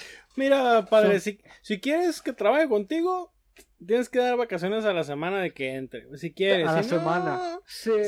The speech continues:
Speaker 1: si no, este, pues, yo creo que te vas a tener que buscar otra persona.
Speaker 2: Mira, carnal, pero mira, mira, vamos a partir, güey, de que yo ya estaba chambeando, güey. Entonces yo nunca he dejado de chambear, carnal. Así que
Speaker 1: Ok.
Speaker 2: no soy esa persona, güey. Vamos a
Speaker 1: Ok.
Speaker 2: poner otro nombre, güey.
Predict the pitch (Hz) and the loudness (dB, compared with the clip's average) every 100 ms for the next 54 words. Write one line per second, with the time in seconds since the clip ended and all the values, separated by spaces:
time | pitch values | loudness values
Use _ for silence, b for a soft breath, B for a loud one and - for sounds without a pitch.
0 | 208 269 285 302 330 349 349 330 294 233 | -2 -4 -4 -2 0 2 0 0 0 -2
1 | - - 208 202 202 175 - 180 214 226 | -6 -2 -2 -2 -8 -8 -10 -8 0 0
2 | 240 226 254 196 185 185 196 185 196 180 | 0 0 0 0 0 0 0 -4 -4 -6
3 | 190 196 180 156 135 139 123 B B B | -6 -6 -6 -8 -8 -10 -12 B B B
4 | B B _ 190 233 226 220 190 151 175 | B B _ 0 2 4 2 0 2 2
5 | 165 196 139 147 156 131 - 175 226 247 | 4 4 2 2 2 2 0 0 2 0
6 | 269 160 - 180 220 233 214 160 170 214 | -2 -4 -2 -2 0 -2 -4 -6 -8 -8
7 | 226 226 220 147 135 175 202 185 156 147 | -10 -14 -14 -20 -16 -16 -14 -18 -20 -20
8 | 139 123 _ _ _ _ - 160 175 185 | -20 _ _ _ _ _ -8 -6 -4 -4
9 | 220 220 247 170 196 196 151 151 147 143 | -4 -2 -2 0 -2 -4 -10 -10 -10 -14
10 | - _ _ 160 - 175 196 202 190 202 | -18 _ _ -12 -6 -2 0 -2 -2 -4
11 | 208 170 151 151 143 - _ b b 247 | -4 -8 -10 -10 -12 -16 _ b b -6
12 | 254 226 170 190 196 160 170 156 143 | -4 -4 -4 -6 -8 -12 -8 -6 -8